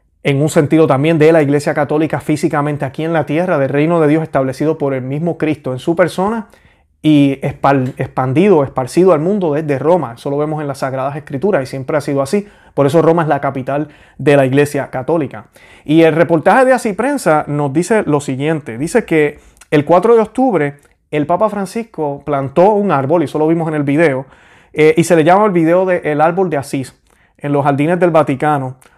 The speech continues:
un evento que algunos de los asistentes realizaron, eh, y que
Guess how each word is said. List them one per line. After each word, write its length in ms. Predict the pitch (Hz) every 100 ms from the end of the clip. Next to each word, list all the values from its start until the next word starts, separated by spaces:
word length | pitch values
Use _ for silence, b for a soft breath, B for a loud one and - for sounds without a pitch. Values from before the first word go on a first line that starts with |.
| b
un 240 | 143 156
evento 680 | 170 175 190 233 202 151 139
que 420 | 151 147 147 143 -
algunos 420 | 139 135 170 202
de 60 | 226
los 80 | 170
asistentes 680 | 147 151 147 214 226 214
realizaron, 640 | 139 139 127 160 160 127 120 b b b b b
eh, 260 | 147 147 170
y 140 | 214
que 480 | 175 156 - _